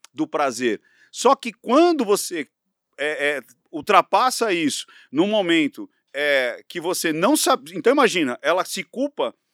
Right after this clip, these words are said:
pela consciência que ela tem com vinte anos, quando ela era uma garotinha de cinco. Tipo, "Ah, mas eu procurava. Ah, mas, é, eu, eu gostava." Ah, porque muitas pessoas falam, "Pô, peraí."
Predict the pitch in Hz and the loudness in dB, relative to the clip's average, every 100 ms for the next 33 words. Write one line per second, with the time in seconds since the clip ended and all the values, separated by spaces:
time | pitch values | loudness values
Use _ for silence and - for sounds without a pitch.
0 | _ 190 196 - 175 180 165 156 147 147 | _ -4 -2 -2 -8 -4 -4 -4 -4 -4
1 | 139 139 - 139 143 262 - 175 240 240 | -4 -6 -8 -6 -2 0 2 2 2 0
2 | - - _ _ _ 180 196 208 202 202 | -6 -10 _ _ _ -4 4 6 6 6
3 | 190 196 214 208 220 254 - 392 339 180 | 2 0 -2 -6 -6 -6 -4 -6 -6 -6
4 | 104 _ _ _ _ _ _ _ _ _ | -6 _ _ _ _ _ _ _ _ _
5 | _ _ - 254 214 196 294 269 226 233 | _ _ -2 0 6 8 8 6 4 4
6 | 233 202 170 196 247 165 123 - _ 147 | 0 2 6 8 6 4 -2 -6 _ 4
7 | 208 277 247 202 156 - 175 185 180 165 | 6 6 6 4 2 0 4 6 6 4
8 | 190 180 175 202 - 226 254 240 165 139 | 2 2 0 0 4 6 6 4 2 2
9 | 135 180 202 - 202 247 214 220 214 208 | 6 4 4 -2 -6 -4 -6 -4 -6 -4
10 | 196 269 220 269 220 | -2 -2 -2 -2 -2